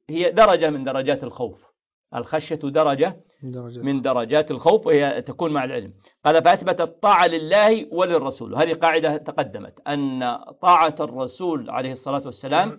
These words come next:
Speaker 1: هي طاعة لله، من يطع الرسول
Speaker 2: فقد أطاع
Speaker 1: فقد
Speaker 2: الله.
Speaker 1: أطاع الله.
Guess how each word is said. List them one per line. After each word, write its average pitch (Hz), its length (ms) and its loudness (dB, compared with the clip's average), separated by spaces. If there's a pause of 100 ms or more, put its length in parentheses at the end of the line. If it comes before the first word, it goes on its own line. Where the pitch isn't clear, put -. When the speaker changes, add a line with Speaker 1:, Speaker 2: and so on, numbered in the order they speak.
(120)
Speaker 1:
هي 147 260 -2
طاعة 151 580 2 (220)
لله، 135 380 -4 (220)
من 135 120 -4
يطع 165 300 0
الرسول 190 640 -2
Speaker 2:
فقد 131 280 -14
أطاع - 220 -12
Speaker 1:
فقد 196 100 2
Speaker 2:
الله. 165 140 -4
Speaker 1:
أطاع 139 280 0
الله. 107 240 -12